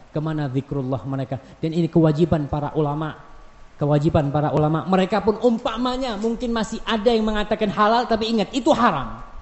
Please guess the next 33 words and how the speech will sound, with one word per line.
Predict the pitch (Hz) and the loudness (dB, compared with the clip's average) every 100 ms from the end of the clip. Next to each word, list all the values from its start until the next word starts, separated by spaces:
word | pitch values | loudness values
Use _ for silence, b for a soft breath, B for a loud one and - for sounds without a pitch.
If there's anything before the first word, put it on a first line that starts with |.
| - - - | -14 -12 -10
Sesuai | - 220 233 247 | 0 0 6 4
dengan | 233 214 196 | 6 0 -2
kaidah | 175 202 196 | -4 -2 0
mereka, | 196 214 208 170 | 2 2 2 -2
itu | 185 240 | 0 2
melalaikan. | 240 233 247 233 160 - - - - - - - - | 4 4 2 2 -4 -8 -12 -10 -8 -8 -10 -10 -2
Membuat | 170 214 226 | 4 6 6
orang | 226 233 226 | 4 4 4
tidak | 226 202 | 0 2
sholat, | 233 240 233 - 170 | 2 2 2 -6 0
bergabung | 190 170 220 226 247 233 | 2 6 6 8 6 4
antara | 233 | 0
laki | 214 233 233 214 | 2 2 0 -8
sama | 233 233 233 | -4 -4 0
perempuan, | 240 233 254 240 233 - B B | 0 4 4 4 0 -8 B B
yang | 165 190 | 0 2
dilakukan | 208 226 226 247 233 | 4 4 4 0 0
nyanyi-nyanyi | 233 240 247 240 240 | 0 -2 -2 -2 0
nggak | 214 | 0
bener, | 208 240 247 233 - - - | 4 4 4 -2 -10 -20 -20
semua | - 349 349 302 | -4 2 6 6
sepakat | 226 254 254 208 | 4 -2 -2 -4
itu | 220 | 0
haram. | 208 160 110 95 - - - - - | 2 0 -4 -10 -12 -14 -14 -16 -4
Maka | 151 175 | 0 2
di | 208 | 4
sini | 226 | 4
kewajiban | 226 196 190 196 196 | 8 6 8 6 6
mereka | 214 226 202 | 2 2 0
untuk | 170 | 2
meluruskan | 180 185 262 - 214 | 6 8 6 2 0
hal | 175 170 | 0 0
itu. | 214 160 | 0 -2